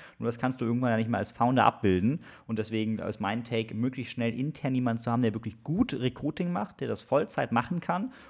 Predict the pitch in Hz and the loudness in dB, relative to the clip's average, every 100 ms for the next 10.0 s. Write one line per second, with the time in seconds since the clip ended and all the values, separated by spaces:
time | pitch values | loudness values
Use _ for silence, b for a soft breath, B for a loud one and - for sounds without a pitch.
0 | - 139 135 135 143 131 113 110 110 117 | -6 0 2 2 2 0 0 2 6 6
1 | 120 110 117 113 110 B B - 123 113 | 6 4 6 6 4 B B -2 6 6
2 | 98 104 - 113 101 101 - - 123 160 | 6 2 0 0 0 -2 -10 0 2 4
3 | 139 131 139 120 107 107 110 117 - 107 | 2 4 4 4 4 4 4 2 -2 -10
4 | - 104 95 101 117 - 98 90 95 117 | -6 -2 4 8 8 6 -2 -2 0 -2
5 | 117 110 123 123 110 - 113 131 127 123 | 2 2 2 -2 -4 -2 0 2 2 2
6 | 120 117 110 107 104 107 104 101 110 127 | 2 0 0 0 2 2 0 2 0 0
7 | 127 120 90 113 113 110 B B B - | -2 -2 -2 0 0 0 B B B -4
8 | 107 104 98 101 101 123 151 127 95 92 | 0 0 -2 -2 0 2 6 4 4 0
9 | 92 90 90 98 - 101 95 95 143 | 0 -2 -4 -4 -4 0 4 4 2